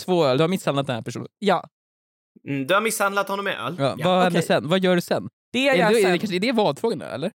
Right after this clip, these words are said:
Speaker 2: Eh, nej, alltså det
Speaker 1: För
Speaker 2: som
Speaker 1: du måste komma
Speaker 2: händer
Speaker 1: fram till
Speaker 2: sen.
Speaker 1: vadfrågan, du måste komma till vad.
Speaker 2: Exakt. Ja,
Speaker 1: Mm.
Speaker 2: men ska jag komma till, ska vi säga att vadet är här efter? Vad gör ni nu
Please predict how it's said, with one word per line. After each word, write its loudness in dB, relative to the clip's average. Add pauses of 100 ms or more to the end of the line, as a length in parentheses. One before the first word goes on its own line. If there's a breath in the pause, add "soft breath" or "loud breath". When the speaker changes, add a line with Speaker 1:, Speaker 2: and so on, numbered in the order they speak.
(300)
Speaker 2:
Eh, 6
nej, 2
alltså 2
det 4 (120)
Speaker 1:
För 0
Speaker 2:
som 2
Speaker 1:
du 4
måste 2
komma 2
Speaker 2:
händer 2
Speaker 1:
fram 2
till 2
Speaker 2:
sen. 0
Speaker 1:
vadfrågan, 2
du 2
måste -2
komma 0
till -2
vad. 2 (200)
Speaker 2:
Exakt. -2
Ja, 2
Speaker 1:
Mm. 2
Speaker 2:
men 2
ska -2
jag 2
komma 0
till, 0
ska 0
vi -4
säga 0
att -4
vadet 2
är 0
här 0
efter? -2 (120)
Vad 4
gör 2
ni -6
nu 0